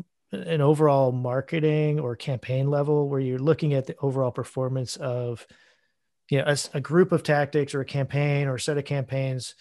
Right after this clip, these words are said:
And, and this is where attribution modeling starts to come in, uh, in my mind, right? It's the right place for it. 'Cause now you're looking at, you know, you wanna look across, uh, multiple campaigns or multiple, uh,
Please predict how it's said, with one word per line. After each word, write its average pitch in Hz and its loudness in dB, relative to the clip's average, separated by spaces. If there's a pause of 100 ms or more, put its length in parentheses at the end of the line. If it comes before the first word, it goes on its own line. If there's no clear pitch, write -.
(500)
And, 160 4
and 165 6
this 190 6
is 175 2
where 160 6
attribution 143 0
modeling 139 0
starts 139 -2
to 139 -10
come 139 -2
in, 127 -2 (580)
uh, 135 -4
in 139 0
my 135 0
mind, 117 -6
right? 127 -6
It's 131 -10
the 143 -2
right 135 0
place 135 -4
for 131 -4
it. 127 -8
'Cause 127 -4
now 175 4
you're 196 6
looking 147 4
at, 131 0 (720)
you 156 0
know, 135 4
you 151 2
wanna 208 4
look 160 6
across, 143 2 (140)
uh, 135 0
multiple 160 2
campaigns 143 0 (100)
or 127 -4
multiple, 135 0
uh, 123 -4